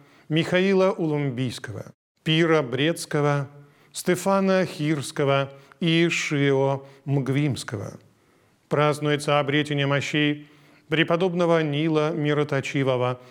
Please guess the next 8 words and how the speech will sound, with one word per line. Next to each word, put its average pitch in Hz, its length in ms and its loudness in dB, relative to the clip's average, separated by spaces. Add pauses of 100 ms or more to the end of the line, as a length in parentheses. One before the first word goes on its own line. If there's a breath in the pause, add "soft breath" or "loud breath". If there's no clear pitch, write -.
Афонского. 123 840 -4 (640 soft breath)
Чествуется 160 680 0
собор 151 500 -2 (420 loud breath)
преподобных 180 720 0
отец 160 560 -4 (280 soft breath)
русского 165 640 -2
на 147 160 2
Афоне 135 560 -4